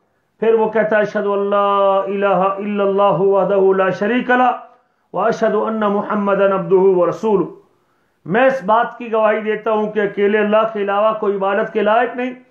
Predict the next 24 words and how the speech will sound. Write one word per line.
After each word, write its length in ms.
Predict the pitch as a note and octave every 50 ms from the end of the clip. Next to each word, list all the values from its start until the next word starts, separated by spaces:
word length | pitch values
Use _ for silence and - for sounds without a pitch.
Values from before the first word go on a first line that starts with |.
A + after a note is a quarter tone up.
| _ _ _ _ _ _ -
और 200 | D#3+ F#3 G#3 G#3
मैं 180 | G3 A3 B3 C4
इस 140 | - - F#3
बात 320 | F#3 A3 A#3 B3 B3 - -
की 100 | C4 A#3+
शहादत 420 | - A3 G#3+ G#3 A3 A3 A#3+ -
देता 320 | G3+ A3+ A3+ A3+ A3+ B3 A#3+
हूं 120 | B3 B3
कि 140 | G#3+ A#3 A#3
बेशक 380 | G#3 A3 A3+ A3 B3+ C4 - G#3+
मोहम्मद 360 | A3 G3+ G#3 C3+ C3 B3 A#3
सल्लल्लाहु 340 | - - - A#3 A#3+ A3+ A3
अलैहि 0 |
वसल्लम 0 |
अल्लाह 240 | G#3+ G#3+ A#3 A#3+ A#3+
के 100 | G#3 A#3
बंदे 300 | G#3 G#3 G#3 G3+ G3 A#3+
और 160 | B3 A#3+ G#3+ A3
रसूल 320 | - - A#3+ C4 C#4 C4+
हैं। 160 | C4+ D4 D4 D4 - - - - _ _ _ _ _ _ _ _ _ _ -
रब्बे 360 | D3 F#3+ A#3 A#3+ C#4 D#4 D#4+ D#4 D4 -
जुल 140 | C4+ C4+ C4
जलाल 400 | C4 C4+ C4+ C#4+ D#4 D#4+ E4 D#4+
को 220 | - - D#4+ E4+